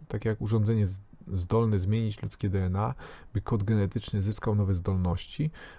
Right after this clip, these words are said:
Było to urządzenie leczące, mogące ożywić martwe tkanki, a nawet przywrócić życie.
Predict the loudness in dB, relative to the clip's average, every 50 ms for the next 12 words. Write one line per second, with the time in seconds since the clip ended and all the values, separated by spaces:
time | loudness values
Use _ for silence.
0 | -2 2 2 4 6 4 4 4 4 4 4 4 4 4 4 4 2 4 4 4
1 | 4 4 2 -2 -2 -2 0 2 2 2 0 2 2 2 2 4 2 2 0 0
2 | 0 0 -2 -2 -2 -2 -4 -4 -4 -2 0 2 2 2 2 0 0 0 0 0
3 | 2 0 0 -2 -4 -4 -2 0 0 0 0 0 -2 0 0 0 -2 -2 -4 -6
4 | -8